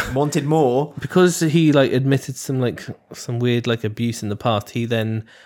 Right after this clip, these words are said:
Speaker 2: arranged for a prostitute to come over to her, his mum's flat, and then he had sex in his mum's flat. It was really weird.
Speaker 1: On her funeral day.
Speaker 2: Yeah.
Speaker 1: Yeah.
Speaker 2: <laughs> It's like, what?
Speaker 1: <laughs> Why
Speaker 2: So
Speaker 1: not?
Speaker 2: that's, um, upset, uh,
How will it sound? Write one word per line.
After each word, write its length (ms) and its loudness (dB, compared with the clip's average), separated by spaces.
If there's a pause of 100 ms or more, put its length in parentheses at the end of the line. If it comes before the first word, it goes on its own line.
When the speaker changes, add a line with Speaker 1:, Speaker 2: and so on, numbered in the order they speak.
(240)
Speaker 2:
arranged 440 -2
for 200 -4
a 60 0
prostitute 720 -8
to 80 -10
come 160 -4
over 200 -2
to 140 -8
her, 340 -2 (280)
his 200 -2
mum's 280 -2
flat, 300 -4
and 100 -4
then 220 -6
he 140 -10
had 120 -6
sex 380 -6
in 120 -8
his 200 -8
mum's 220 -6
flat. 460 -12
It 80 -8
was 120 -6
really 160 -2
weird. 340 -2
Speaker 1:
On 180 2
her 140 4
funeral 540 -2
day. 100 4
Speaker 2:
Yeah. 520 0
Speaker 1:
Yeah. 140 2
Speaker 2:
<laughs> 80 4
It's 160 2
like, 180 4 (100)
what? 520 -2
Speaker 1:
<laughs> 380 -8
Why 140 -6
Speaker 2:
So 60 6
Speaker 1:
not? 60 6
Speaker 2:
that's, 360 2
um, 340 2 (100)
upset, 520 -2 (600)
uh, 280 -6